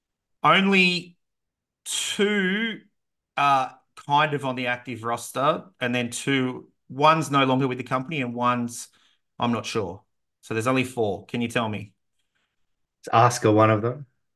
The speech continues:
Speaker 1: Nah.
Speaker 2: So competed in every Rumble, you're
Speaker 1: Yeah, so
Speaker 2: basically
Speaker 1: that,
Speaker 2: saying.
Speaker 1: yeah, there's been, there's been f-, si-, yeah,
Speaker 2: Four
Speaker 1: six.
Speaker 2: have been in every Rumble.
Speaker 1: Yes.
Speaker 2: Natalya?
Speaker 1: Yes.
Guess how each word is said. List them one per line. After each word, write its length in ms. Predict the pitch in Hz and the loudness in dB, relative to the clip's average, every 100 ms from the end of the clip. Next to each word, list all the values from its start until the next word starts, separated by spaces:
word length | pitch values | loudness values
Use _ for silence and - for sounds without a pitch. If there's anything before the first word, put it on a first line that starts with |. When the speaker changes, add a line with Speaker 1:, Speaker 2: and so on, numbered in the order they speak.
| _ - | _ -8
Speaker 1:
Nah. 300 | 113 101 - _ _ _ _ _ _ _ _ _ _ _ _ | -6 -6 -8 _ _ _ _ _ _ _ _ _ _ _ _
Speaker 2:
So 440 | - 110 110 107 - | 0 4 6 4 0
competed 520 | - 110 135 147 156 147 | -8 -6 2 4 4 0
in 200 | 113 - | -2 0
every 360 | 123 113 117 101 | 0 2 0 0
Rumble, 360 | 98 82 - _ _ _ - | -4 -6 -16 _ _ _ -4
you're 180 | 107 104 | 0 2
Speaker 1:
Yeah, 60 | |
so 160 | 95 139 | 4 4
Speaker 2:
basically 80 | 143 | 4
Speaker 1:
that, 80 | 151 - | 2 -6
Speaker 2:
saying. 120 | - _ _ _ | -14 _ _ _
Speaker 1:
yeah, 220 | 143 107 - - | -2 -2 -4 -2
there's 180 | 139 143 | 0 4
been, 360 | 175 160 160 | 4 4 2
there's 160 | 160 147 | 0 2
been 180 | 165 147 | 2 0
f-, 320 | - - - _ _ _ _ _ - | -2 -14 -20 _ _ _ _ _ -16
si-, 480 | - - - 175 - - | -10 -8 -8 -10 -14 -6
yeah, 240 | 147 90 - _ - | -4 -4 -8 _ 6
Speaker 2:
Four 260 | 196 226 | 10 10
Speaker 1:
six. 40 | 185 | 10
Speaker 2:
have 120 | 165 | 6
been 160 | 160 147 | 4 4
in 120 | 135 | 6
every 240 | 139 123 | 4 4
Rumble. 400 | 113 95 76 64 _ _ _ 131 | 2 0 -6 -18 _ _ _ -2
Speaker 1:
Yes. 400 | 123 - - _ _ _ _ | -2 -2 -14 _ _ _ _
Speaker 2:
Natalya? 680 | 123 127 127 117 127 143 - _ _ _ _ | -4 0 4 4 4 2 -4 _ _ _ _
Speaker 1:
Yes. 460 | 123 127 175 - | 2 2 2 -4